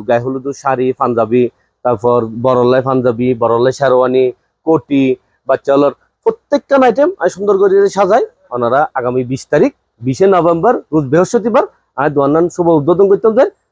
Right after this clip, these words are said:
ওনারা আইবেন ইনশাল্লাহ, আর, আহ, দায়ের দোয়া দিয়ে যাবেন।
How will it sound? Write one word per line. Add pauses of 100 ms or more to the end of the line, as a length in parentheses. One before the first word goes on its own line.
(100)
ওনারা (140)
আইবেন
ইনশাল্লাহ, (300)
আর,
আহ, (140)
দায়ের
দোয়া
দিয়ে
যাবেন।